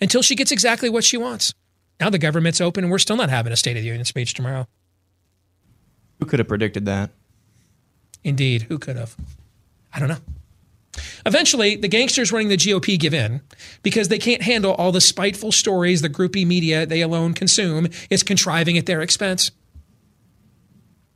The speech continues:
Speaker 1: After they give Pelosi everything she wants, they then lashed out at their own crusaders for expecting them to stand for something. You saw this on Friday afternoon. Charlie Kirk and others lashing out at those of you that thought Trump was gonna keep his promise.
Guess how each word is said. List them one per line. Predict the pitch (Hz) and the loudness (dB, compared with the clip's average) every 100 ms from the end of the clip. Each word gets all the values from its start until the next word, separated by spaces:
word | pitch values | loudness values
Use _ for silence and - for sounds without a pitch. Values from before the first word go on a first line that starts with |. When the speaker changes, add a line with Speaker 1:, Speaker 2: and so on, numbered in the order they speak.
| _ - - _ _ - _ _ - | _ -20 -20 _ _ -20 _ _ 0
Speaker 1:
After | 165 180 | 2 4
they | 214 196 | 2 2
give | 196 196 175 - | 2 2 2 -2
Pelosi | 180 160 160 196 | 0 2 4 4
everything | 160 180 185 | 4 4 4
she | - | 2
wants, | 254 107 117 - - - - - _ _ _ - | 2 -2 0 -2 -4 -12 -20 -20 _ _ _ -6
they | 156 190 | 2 2
then | 185 208 190 | 4 2 2
lashed | 202 202 - | 2 2 2
out | 226 | 2
at | 220 | 2
their | 220 220 | 0 0
own | 220 220 | 0 2
crusaders | 220 - 226 180 170 | 2 4 4 2 0
for | - 170 | 0 0
expecting | - 202 180 185 | 0 -2 -2 0
them | 175 | 2
to | 156 | 2
stand | - 175 156 | 2 2 0
for | |
something. | 151 139 117 120 | 0 0 -2 -4
You | 135 | -2
saw | 170 143 | 0 0
this | 131 - | 0 -2
on | 120 117 | -4 -6
Friday | - 113 113 | -6 -6 -4
afternoon. | 107 110 110 107 - _ _ _ | -6 -8 -10 -10 -14 _ _ _
Charlie | - 170 156 156 | -2 0 2 2
Kirk | 165 151 | 0 0
and | 143 | 0
others | 143 139 139 - _ _ - - | 0 0 2 0 _ _ -20 -6
lashing | 156 160 160 170 | 2 4 4 2
out | 147 147 151 | 2 0 0
at | 147 | 0
those | 156 156 | 0 2
of | 151 | 2
you | 151 | 0
that | 143 | 0
thought | 165 147 | 0 0
Trump | - 160 147 | 0 -2 -2
was | 143 | 0
gonna | 143 | -2
keep | 135 143 | -2 -2
his | 135 | -4
promise. | - 139 139 139 - | -4 -2 -2 -2 -4